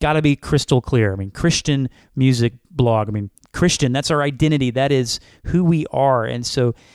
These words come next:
um, that is number one. And then that then informs our worldview of music, how we think of music, what it means to,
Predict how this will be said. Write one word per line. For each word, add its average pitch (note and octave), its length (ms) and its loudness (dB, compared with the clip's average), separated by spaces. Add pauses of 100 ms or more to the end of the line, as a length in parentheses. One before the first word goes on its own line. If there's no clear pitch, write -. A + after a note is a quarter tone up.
(200)
um, C#2 480 -8 (240)
that C#3 340 -2
is C#3+ 360 -4 (220)
number C#3 280 0
one. B2+ 380 0 (260)
And D#3 160 -2
then D3+ 120 0
that D#3+ 360 0
then C3+ 340 0 (380)
informs D#3 920 0
our D3 240 2
worldview D3+ 720 0
of B2+ 140 2
music, C3+ 640 -2 (380)
how D3+ 180 -2
we D3+ 100 4
think E3 320 -2
of C3+ 140 -4
music, B2+ 320 2
what C#3+ 100 0
it D#3+ 100 -2
means D3+ 420 0
to, B2+ 280 0